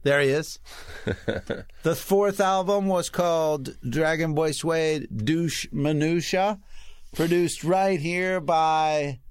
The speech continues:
Speaker 1: Feral Audio's own Dustin Martian.
Speaker 2: Douche Minutia.
Speaker 1: The third album, Have Another Summer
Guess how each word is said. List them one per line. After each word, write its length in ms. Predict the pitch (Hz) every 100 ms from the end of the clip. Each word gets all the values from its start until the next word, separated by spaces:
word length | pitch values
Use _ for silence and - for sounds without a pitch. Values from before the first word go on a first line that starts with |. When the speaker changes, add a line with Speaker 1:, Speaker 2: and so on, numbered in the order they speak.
| -
Speaker 1:
Feral 400 | - 170 160 156
Audio's 520 | 156 151 156 147 139
own 440 | 147 160 151 120 107
Dustin 500 | 123 113 - 120 113
Martian. 600 | 113 113 120 156 151 139 - - -
Speaker 2:
Douche 260 | 87 85 -
Minutia. 580 | 92 92 101 - - 87 - - - -
Speaker 1:
The 120 | 160
third 380 | - 147 151 151
album, 680 | 143 143 143 147 151 147 -
Have 260 | 127 143 135
Another 360 | 135 143 143
Summer 520 | 135 151 143 143 143